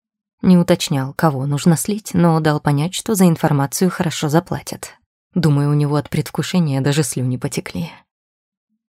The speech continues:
"Сколько?" "Сам решай. Но ты же понимаешь, что он единственный выход на ребенка. Ты узнаешь ровно столько, сколько готов оплатить.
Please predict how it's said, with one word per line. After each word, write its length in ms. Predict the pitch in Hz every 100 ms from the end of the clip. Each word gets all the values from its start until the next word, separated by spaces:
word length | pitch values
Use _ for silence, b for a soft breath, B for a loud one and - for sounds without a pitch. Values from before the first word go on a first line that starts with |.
| _
"Сколько?" 560 | - - 135 123 - - - _ _ _ _ _ _ _
"Сам 340 | - 196 208
решай. 480 | 277 185 - - - _ _ -
Но 160 | 175
ты 120 | - 143
же 120 | 151
понимаешь, 460 | 147 147 175 135
что 220 | - - 151
он 180 | 151 -
единственный 720 | 170 170 147 135 - 151 147
выход 320 | 156 - 165
на 80 | 156
ребенка. 580 | 147 131 127 - 143 - _ _
Ты 140 | - 240
узнаешь 440 | 202 175 185 -
ровно 260 | 170 156 147
столько, 400 | - 190 220 151
сколько 360 | - 175 180
готов 360 | 151 139 143 -
оплатить. 640 | 190 127 120 - - -